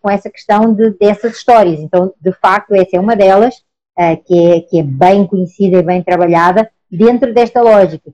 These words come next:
que nós temos que submergir, nós temos que mergulhar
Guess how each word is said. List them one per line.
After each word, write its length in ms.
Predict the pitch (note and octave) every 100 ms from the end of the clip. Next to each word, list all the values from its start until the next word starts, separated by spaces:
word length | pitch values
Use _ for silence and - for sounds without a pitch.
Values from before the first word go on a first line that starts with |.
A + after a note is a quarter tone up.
| -
que 220 | F3+ E3 _ _
nós 140 | F3 F3
temos 220 | A3+ A3
que 120 | - -
submergir, 920 | D4 C#4+ B3 A3 F#3+ F3 F3 D#3 C#3
nós 180 | D#3+ E3+
temos 240 | F#3+ F#3
que 320 | - G3 F#3+ _
mergulhar 1040 | F#3+ G#3 C#4+ A3+ A3 G#3+ G3 F3+ F3 D3+